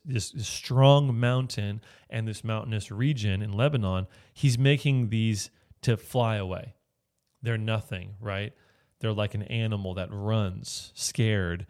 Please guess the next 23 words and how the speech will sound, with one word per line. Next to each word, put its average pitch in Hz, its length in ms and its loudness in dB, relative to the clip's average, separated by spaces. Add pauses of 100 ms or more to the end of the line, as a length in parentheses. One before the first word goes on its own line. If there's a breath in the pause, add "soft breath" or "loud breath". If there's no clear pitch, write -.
(260 soft breath)
because 113 480 0
of 104 140 -2
the 107 120 -4
power 101 480 -6
of 107 320 -4
God's 92 500 -2 (220)
voice. 101 800 -4 (560 soft breath)
These 113 200 4
things 123 220 2
that 107 120 0
are 104 140 -4
unshakable 120 800 4
in 95 120 -2
nature 95 540 -4 (520)
don't 127 220 4
stand 117 200 0
a 98 60 0
chance 101 520 0 (280 soft breath)
against 107 300 -2
the 101 100 0
power 107 580 0
of 101 300 -4
God's 92 460 -4